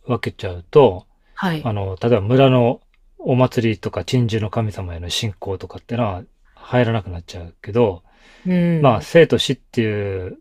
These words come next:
Speaker 1: って考えると、あの、そこら辺のお祭りとかも入ってくるというか。
Speaker 2: そうですね。うん。
Speaker 1: うん。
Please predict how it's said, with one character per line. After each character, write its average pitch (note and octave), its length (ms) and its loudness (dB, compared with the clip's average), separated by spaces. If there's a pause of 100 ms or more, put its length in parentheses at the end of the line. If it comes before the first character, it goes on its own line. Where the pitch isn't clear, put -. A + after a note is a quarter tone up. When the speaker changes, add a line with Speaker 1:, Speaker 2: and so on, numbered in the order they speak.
(380)
Speaker 1:
っ - 0 -
て D#3+ 160 2
考 B2 220 -4
え C3+ 200 4
る C3+ 80 0
と、 D#3 380 4
あ A2+ 100 -2
の、 F#2 180 -8
そ - 140 -18
こ G#2 120 -6
ら F#2 60 -6
辺 G2 160 -6
の A2 60 -6
お - 20 -4
祭 G#2+ 280 -4
り F2+ 60 -12
と - 100 -10
か - 120 -12
も E2 260 -14 (180)
入 - 220 -8
っ - 60 -10 (340)
て A2 100 -12
く - 140 -14
る F2+ 80 -14
と - 120 -20
い F#2 120 -20
う - 80 -20
か。 - 220 -16 (380)
Speaker 2:
そ G#3 220 4
う F3 60 4
で D#3 100 0
す D3+ 160 -8
ね。 E3+ 400 -4 (100)
う E3+ 60 -8
ん。 D#3+ 40 -4
Speaker 1:
う D#3+ 40 -4
ん。 C#3+ 560 -8